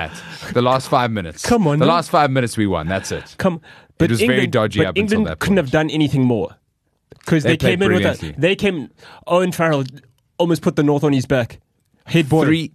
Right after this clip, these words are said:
Speaker 1: three percent of the time, Owen Farrell might be the best rugby player in the world. Three percent of the time, he might be the best rugby player in the world. On Saturday, that was one of those moments.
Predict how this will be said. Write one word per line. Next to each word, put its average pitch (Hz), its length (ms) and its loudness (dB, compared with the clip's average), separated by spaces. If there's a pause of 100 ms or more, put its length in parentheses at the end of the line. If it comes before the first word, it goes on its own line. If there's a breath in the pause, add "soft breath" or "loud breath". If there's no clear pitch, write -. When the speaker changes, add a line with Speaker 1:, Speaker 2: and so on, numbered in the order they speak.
Speaker 1:
three 170 400 0
percent 120 640 -4
of 92 140 -6
the 90 80 -10
time, 107 600 -4 (1800)
Owen 113 240 0
Farrell 92 600 -4 (260)
might 95 220 -2
be 92 100 -6
the 87 100 -8
best 90 260 -6
rugby 85 240 -6
player 82 200 -8
in 78 60 -6
the 73 80 -8
world. 67 220 -10
Three 180 280 -2
percent 143 340 -4
of 120 60 -2
the 110 60 -4
time, 87 380 -4
he 104 140 -2
might 98 220 0
be 101 80 -6
the 92 80 -6
best 87 220 -6
rugby 80 220 -4
player 80 180 -8
in 73 60 -6
the 71 80 -10
world. 67 300 -14 (340 soft breath)
On 113 160 -2
Saturday, 131 720 -2
that 101 160 -4
was 101 200 -4
one 90 200 -4
of 85 40 -4
those 80 200 -6
moments. 73 420 -8